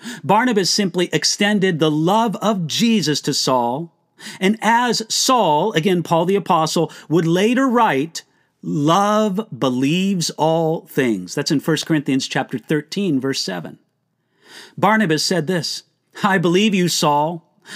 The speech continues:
I believe you had a terrible past, and I know that Christians were really afraid of you for good reason. But I believe that Jesus has changed your life,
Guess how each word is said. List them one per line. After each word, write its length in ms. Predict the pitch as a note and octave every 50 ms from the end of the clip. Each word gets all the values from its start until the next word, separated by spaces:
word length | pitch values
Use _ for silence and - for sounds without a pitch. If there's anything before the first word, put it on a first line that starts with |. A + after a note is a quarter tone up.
| - -
I 120 | - F3+ G3+
believe 340 | - G3 G3+ A3 A#3+ A#3 G3+
you 160 | G3 F#3 F#3
had 120 | F#3 F3
a 60 | F3
terrible 500 | E3 - - G#3 G#3+ G#3 G#3 G3+ F3 G3
past, 580 | E3 - - A3+ A3+ G3+ F3 C#3+ B2 - - - - - - -
and 100 | F#3 G3
I 80 | G#3 G#3
know 200 | G#3+ B3 C4 A3+
that 140 | A3 -
Christians 540 | - - B3+ B3+ A3 - - A#3 G#3 E3 C#3+
were 420 | C#3 E3 A3 B3+ B3+ A#3+ A3 F#3+ F3
really 400 | E3+ F3 A#3 B3+ A3+ G3+ F#3+ F3+
afraid 400 | - F3+ - - C4 C4 B3 G3+
of 100 | E3 E3
you 140 | F#3+ G3
for 160 | E3+ - F#3+ E3+
good 220 | D#3 A#3 A#3+ G3
reason. 540 | G#3+ B3 C#4+ C#4+ G#3+ - B2 E2 D2 - - _ _ _ - - - - - -
But 140 | D3+ F3
I 240 | G3+ A3+ B3 C#4 C#4
believe 400 | G#3+ A#3 A3 G#3+ A#3+ A#3+ B3 G#3
that 140 | F3+ F#3+ E3
Jesus 420 | - E3 G#3+ A#3 A#3+ F#3+ A#3 -
has 160 | - E3 - -
changed 540 | - - A3 A#3 C4 C4+ C4+ A3+ - -
your 240 | A3 A3+ A3+ A3+ A#3
life, 500 | A3+ G#3 F3 E3+ E3 E3 E3 D#3+ - -